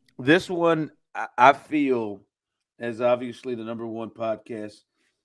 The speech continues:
in all of, uh, in all of Chiefs Kingdom. I feel like it's us to, to, to kinda help out the fans. And some of you out there don't really know how you should act, and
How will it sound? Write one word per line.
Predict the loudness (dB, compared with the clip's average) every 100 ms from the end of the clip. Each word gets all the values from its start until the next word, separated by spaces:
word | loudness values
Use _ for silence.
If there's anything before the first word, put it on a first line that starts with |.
| _
in | -8
all | -2 0 -2 -4
of, | -8
uh, | -8 -6 -8 -8
in | -6
all | -2 -2
of | -4
Chiefs | -8 -10 -10 -16 -20 -12
Kingdom. | -10 -10 -14 -20 _ _
I | -6
feel | 2 4
like | 6 4
it's | 0 -2
us | -4 -4 -8
to, | -12
to, | -8 -6 -6 -8 -14
to |
kinda | -4 -2 0
help | 0 0
out | -2 -2
the | -8
fans. | -10 -8 -8 -14 -14
And | -12
some | -2 0 0
of | 2
you | 8
out | 10 8 4
there | 2 4 2
don't | 2 0 0
really | 0 0 2
know | 0 0 2 0
how | -2 -4
you | -4 -4 -4
should | -6 -2
act, | 4 4 4 -2
and | -10 -10